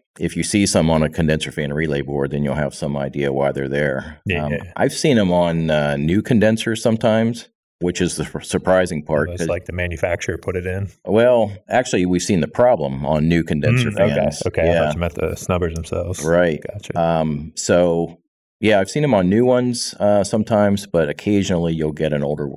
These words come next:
Speaker 1: uh, installation where you might need to do that.
Speaker 2: Yeah. And I know for me, that's usually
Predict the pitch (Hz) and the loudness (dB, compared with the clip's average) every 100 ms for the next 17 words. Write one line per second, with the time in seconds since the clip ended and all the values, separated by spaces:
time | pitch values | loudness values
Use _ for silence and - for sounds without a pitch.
0 | - 73 71 71 76 73 71 76 73 69 | -12 -8 -6 -6 -8 -8 -6 -4 -4 -8
1 | 67 69 67 69 67 65 67 64 67 67 | -6 -6 -6 -8 -8 -12 -12 -10 -10 -10
2 | 69 - _ - 87 82 80 85 - _ | -12 -20 _ -8 -4 -4 -4 -8 -12 _
3 | 92 92 95 95 87 90 92 92 87 - | -4 0 0 0 -2 -2 0 2 0 -2
4 | 90 87 87 87 87 85 85 | -4 -2 -2 0 0 0 -4